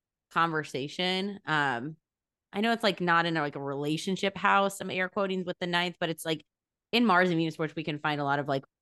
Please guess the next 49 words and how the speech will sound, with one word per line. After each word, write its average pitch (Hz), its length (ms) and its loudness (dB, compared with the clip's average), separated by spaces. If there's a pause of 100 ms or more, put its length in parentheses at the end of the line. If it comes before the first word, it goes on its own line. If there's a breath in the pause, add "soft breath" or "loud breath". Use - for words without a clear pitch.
(320)
personal 156 440 0
relationship 147 640 -4
qualities 151 500 2
with 147 140 -8
these 147 160 -6
planets. 175 580 -4 (300 soft breath)
I 190 100 4
feel 277 160 4
like 349 180 4
Pluto 196 340 4
is 165 220 0
just, 160 260 -6
I 254 100 6
don't 302 100 6
know, 151 120 -4
I, 196 140 2
my 226 600 0 (100)
prediction 269 420 -4
is, 240 120 -4
like, 170 180 2
whoever 180 280 4
is 160 180 -2
that 170 220 0
person 190 280 -4
that 208 100 -6
you 208 100 -2
lock 208 220 2
down, 214 200 4
like, 160 180 -2
you're 160 120 -2
just 143 260 -8
gonna, 151 160 -2
like, 143 260 -2
probably 143 200 2
get 139 120 -4
married 139 300 -4
the 233 60 -2
next 240 260 -2
week, 269 320 2
and, 185 120 4
like, 165 180 2
it's 160 180 -4
just - 340 -4
gonna 156 220 0
be, 147 300 -2 (220 loud breath)
like, 185 180 4
it's 175 200 -2 (120)
just 165 400 0
on. 180 540 6